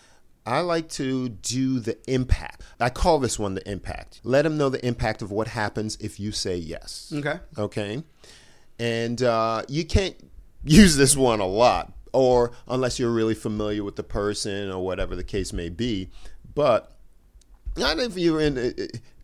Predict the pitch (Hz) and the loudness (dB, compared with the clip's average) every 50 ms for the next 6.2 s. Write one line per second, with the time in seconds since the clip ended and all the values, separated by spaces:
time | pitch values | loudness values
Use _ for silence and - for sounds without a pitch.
0 | - 151 151 - - - 107 - - - - - - - - - - - - - | -8 -4 -4 -4 -4 -4 -4 -6 -6 -8 -10 -12 -12 -14 -14 -14 -14 -14 -14 -14
1 | - - - - - - - - - 151 160 - 170 175 170 170 139 95 - - | -16 -16 -18 -18 -18 -20 -16 -12 -8 -8 -6 -6 -6 -6 -4 -4 -4 -6 -8 -12
2 | - _ _ _ - - - - - - - 104 131 160 160 190 214 214 190 156 | -20 _ _ _ -20 -20 -20 -20 -20 -18 -10 -6 -6 -6 -4 -4 -6 -4 -2 0
3 | 143 135 127 127 127 127 131 143 160 - - - - - - 135 127 - 123 123 | 2 4 4 4 4 2 0 -2 -4 -8 -12 -16 -6 0 2 2 2 2 2 4
4 | 117 117 117 - - - 127 117 - 123 110 107 95 87 107 107 - 107 110 117 | 4 2 2 2 2 2 2 2 0 -2 -2 -2 0 0 -2 -2 0 0 0 0
5 | 120 - - - - - - - - - _ - 113 - - 107 - 123 107 90 | -2 -4 -8 -12 -14 -16 -20 -20 -20 -12 _ -6 -4 -4 -4 -6 -2 -2 -2 -2
6 | 95 104 120 | -2 -6 -8